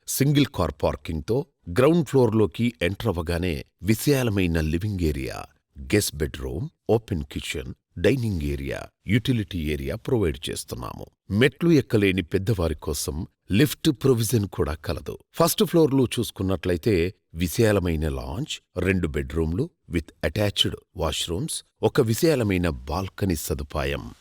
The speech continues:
అలాగే ఇక సెకండ్ ఫ్లోర్‌లో చూసుకున్నట్లయితే ఒక మల్టీపర్పస్ హాల్, like హోమ్ థియేటర్, ఒక విశాలమైన బెడ్‌రూమ్ with attached washroom, open terrace for plantation and other activities.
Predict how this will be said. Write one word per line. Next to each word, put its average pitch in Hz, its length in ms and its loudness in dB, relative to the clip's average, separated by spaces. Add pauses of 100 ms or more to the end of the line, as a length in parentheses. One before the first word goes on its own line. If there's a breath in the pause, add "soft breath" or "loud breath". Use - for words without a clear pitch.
(160)
అలాగే 135 360 4 (120)
ఇక 123 180 0
సెకండ్ 156 420 2
ఫ్లోర్‌లో 98 400 2
చూసుకున్నట్లయితే 78 840 -4 (340)
ఒక 104 200 2
మల్టీపర్పస్ 110 840 0
హాల్, 73 320 -6 (300)
like 82 240 0
హోమ్ 117 220 2
థియేటర్, 110 440 0 (220)
ఒక 117 160 2
విశాలమైన 104 720 2 (120)
బెడ్‌రూమ్ 87 520 -2 (180)
with 80 180 -8
attached 92 500 -2
washroom, - 500 -6 (300)
open 165 360 4
terrace 120 480 4
for 110 180 2
plantation 120 720 -2 (240)
and 98 160 0 (100)
other 127 260 0
activities. 69 680 -8